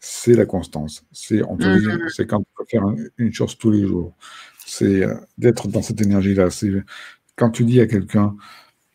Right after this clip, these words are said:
Speaker 1: Fais ça pendant vingt et un jours », tu peux être
Speaker 2: Mhm.
Speaker 1: su-, peut-être pendant deux, trois jours, elle va être dans l'énergie de la consultation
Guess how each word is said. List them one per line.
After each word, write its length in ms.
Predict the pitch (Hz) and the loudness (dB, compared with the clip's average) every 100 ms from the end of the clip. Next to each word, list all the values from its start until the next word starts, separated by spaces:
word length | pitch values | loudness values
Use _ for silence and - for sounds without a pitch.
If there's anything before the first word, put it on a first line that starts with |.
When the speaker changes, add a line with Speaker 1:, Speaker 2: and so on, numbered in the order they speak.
| _ _ _ - | _ _ _ -12
Speaker 1:
Fais 220 | - 117 | 0 2
ça 220 | 110 123 | 4 2
pendant 180 | 92 92 | 2 0
vingt 240 | 92 85 | 0 -2
et 40 | 90 | -2
un 120 | 85 | -4
jours », 260 | 80 - - _ _ _ - | -4 -8 -10 _ _ _ -4
tu 140 | 120 | 0
peux 80 | 131 | 4
être 120 | 202 | 6
Speaker 2:
Mhm. 60 | 185 | 4
Speaker 1:
su-, 220 | 131 - _ - - | 0 -4 _ -20 0
peut-être 360 | 147 127 139 131 | 2 2 0 2
pendant 160 | 113 | 4
deux, 100 | 110 | 4
trois 200 | 110 101 | 2 2
jours, 200 | 95 110 | 4 6
elle 80 | 95 | 6
va 80 | 92 | 4
être 80 | 95 | 4
dans 100 | 95 | 4
l'énergie 480 | 95 95 85 78 107 | 4 2 0 -2 0
de 120 | 95 | 0
la 40 | |
consultation 800 | - 92 90 82 78 - 98 104 | -2 -6 -6 -4 -4 -4 -4 -4